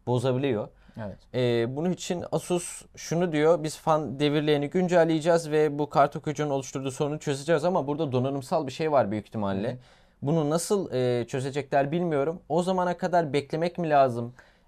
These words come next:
Speaker 1: Kesin bir sonuç çıkana kadar, bir çözüm gelene kadar ben de emin değilim.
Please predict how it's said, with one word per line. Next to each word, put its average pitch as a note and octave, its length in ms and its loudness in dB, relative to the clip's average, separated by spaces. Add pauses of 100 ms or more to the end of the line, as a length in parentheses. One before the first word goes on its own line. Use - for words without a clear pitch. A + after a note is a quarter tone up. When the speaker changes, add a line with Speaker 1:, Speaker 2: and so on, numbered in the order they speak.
(100)
Speaker 1:
Kesin C#3+ 320 -4
bir C3+ 60 -4
sonuç C3 300 -4
çıkana C3+ 380 -2
kadar, B2 440 4
bir A#2 80 -2
çözüm B2+ 400 0
gelene B2 260 2
kadar B2+ 360 2
ben D3 220 6
de D#3+ 100 4
emin C3+ 260 2
değilim. C#3 320 2